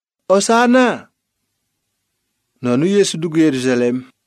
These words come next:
dem kër Yàlla ga, xool lépp, ba noppi génn dem dëkku Betani,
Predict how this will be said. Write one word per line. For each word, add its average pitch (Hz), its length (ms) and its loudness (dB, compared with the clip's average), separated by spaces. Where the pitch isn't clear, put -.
dem 135 260 -4
kër 139 160 0
Yàlla 107 300 0
ga, 98 200 -8
xool 123 400 -2
lépp, 120 240 -4
ba 110 120 -4
noppi 139 340 -2
génn 143 320 -2
dem 131 240 2
dëkku 117 440 -4
Betani, 90 500 -6